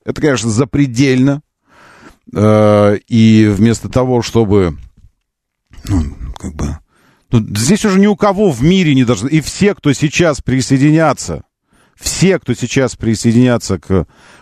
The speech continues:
э, даже к попыткам объяснения или одобрения ударов и вот этих риторики по поводу «мы не несем по параду победы, мы на Красной площади». Э,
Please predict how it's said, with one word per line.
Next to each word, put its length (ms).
э, 680
даже 280
к 60
попыткам 640
объяснения 1040
или 220
одобрения 840
ударов 880
и 440
вот 200
этих 320
риторики 640
по 160
поводу 340
«мы 160
не 160
несем 480
по 140
параду 680
победы, 560
мы 240
на 180
Красной 380
площади». 720
Э, 640